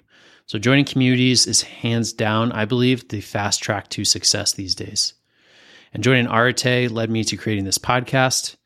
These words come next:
And then I joined other groups after Arete, other great groups, and those have also supercharged my progress in other areas as well.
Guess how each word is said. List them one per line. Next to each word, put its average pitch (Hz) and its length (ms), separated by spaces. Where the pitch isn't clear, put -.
And 110 160
then 113 80
I 110 80
joined 107 260
other 117 300
groups 123 360
after 123 560
Arete, 127 720
other 110 320
great 120 280
groups, 127 440
and 104 380
those 117 200
have 110 160
also 110 600
supercharged 110 760
my 104 160
progress 101 540
in 98 140
other 104 320
areas 92 400
as 98 180
well. 95 340